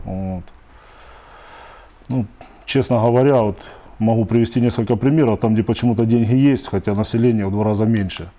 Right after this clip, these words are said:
Есть города такие, так как Калуш, та же Дружковка, там, где население шестьдесят тысяч человек.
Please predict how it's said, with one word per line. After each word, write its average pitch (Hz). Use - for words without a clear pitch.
Есть 101
города 113
такие, 110
так 98
как 101
Калуш, 127
та 110
же 101
Дружковка, 110
там, 98
где 104
население 107
шестьдесят 107
тысяч 98
человек. 101